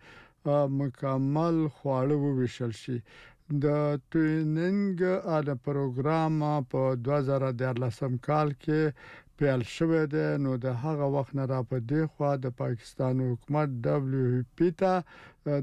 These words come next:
د پروسس کولو لپاره، آه، دوه سوه زره متریک ټنه غنم، آه، ورکړي دي. یو اس اے آی ډي د دغو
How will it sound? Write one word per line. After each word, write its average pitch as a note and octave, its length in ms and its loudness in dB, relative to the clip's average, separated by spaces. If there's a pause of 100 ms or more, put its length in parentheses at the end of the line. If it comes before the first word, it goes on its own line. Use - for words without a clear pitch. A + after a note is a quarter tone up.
د - 20 0 (220)
پروسس C3+ 540 -2 (140)
کولو D#3 400 2 (120)
لپاره، D3+ 680 0 (400)
آه، C#3+ 120 -2 (220)
دوه E3 200 2 (280)
سوه F#3 360 2
زره D3+ 360 0 (100)
متریک C3 340 -6 (300)
ټنه D#3+ 300 0 (100)
غنم، D#3+ 340 0 (520)
آه، C#3 160 4
ورکړي B2+ 560 0
دي. B2+ 100 -14 (500)
یو E3 140 4 (180)
اس D3+ 220 -4 (180)
اے D3+ 120 -2 (180)
آی C#3+ 120 -2 (200)
ډي F3 140 2 (160)
د - 20 -2 (240)
دغو D#3+ 420 0